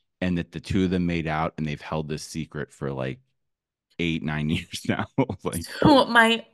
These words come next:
Speaker 2: only thing is that I know that, I mean, I, like, I don't know this, we don't hang out, but <laughs> from what we've seen,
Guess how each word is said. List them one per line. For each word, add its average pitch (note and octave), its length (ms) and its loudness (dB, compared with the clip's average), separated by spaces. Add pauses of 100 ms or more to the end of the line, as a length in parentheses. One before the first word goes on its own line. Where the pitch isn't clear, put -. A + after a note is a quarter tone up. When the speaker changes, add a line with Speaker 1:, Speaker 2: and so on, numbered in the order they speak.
Speaker 2:
only D#4+ 500 -6
thing D#3 520 -8
is E3 240 -8
that D3+ 320 -6 (140)
I F3 340 2
know E3 960 -10 (760)
that, D3+ 360 -4 (240)
I - 100 -8
mean, D#3+ 180 -12
I, F3+ 60 0
like, F3 220 -8
I F3 40 -6
don't E3 140 -8
know C#3 140 -4
this, D3 200 -8
we D#3+ 60 -12
don't C#3+ 160 -10
hang D3 200 -10
out, F2 200 -8 (380)
but E3 280 6
<laughs> - 80 -20
from - 360 -6
what B3 220 -4
we've A3 180 -10
seen, E3 560 -6